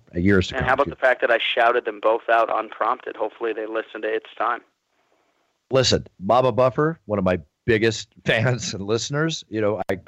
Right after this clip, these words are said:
Speaker 1: I talk to her before and after every show, and she actually talks about the fighters. You know, she goes into it. Yes, John, she's gonna, when I tell her you're on the show, which I already did, trust me, she can't wait till Thursday.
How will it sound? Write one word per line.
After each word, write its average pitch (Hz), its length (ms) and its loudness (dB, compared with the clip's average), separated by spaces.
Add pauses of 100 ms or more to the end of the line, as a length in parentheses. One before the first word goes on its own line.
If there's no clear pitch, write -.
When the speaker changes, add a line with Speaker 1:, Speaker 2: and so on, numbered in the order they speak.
Speaker 1:
I 92 100 -2
talk 113 280 2
to 120 80 0
her - 20 2
before 113 320 2
and 113 60 2
after 113 280 0
every 107 180 0
show, 127 340 2
and 95 100 -6
she 101 140 -2
actually 107 280 0
talks 101 340 0
about 107 220 0
the 104 60 -8
fighters. 110 460 0
You 117 80 -4
know, 107 80 -2
she 101 160 -6
goes 85 160 -2
into 95 240 2
it. 127 100 0 (360)
Yes, 85 260 -4
John, 69 260 -8
she's 104 200 -2
gonna, 90 180 0
when 110 100 2
I 131 80 0
tell 147 180 2
her 135 60 4
you're 107 160 4
on 98 120 2
the 90 60 0
show, 98 240 2
which 95 160 -2
I 87 60 0
already 87 260 -2
did, 87 280 0 (100)
trust - 320 0
me, 71 80 -10
she - 100 -12
can't 82 240 -4
wait 78 180 -6
till 71 120 -12
Thursday. 65 420 -12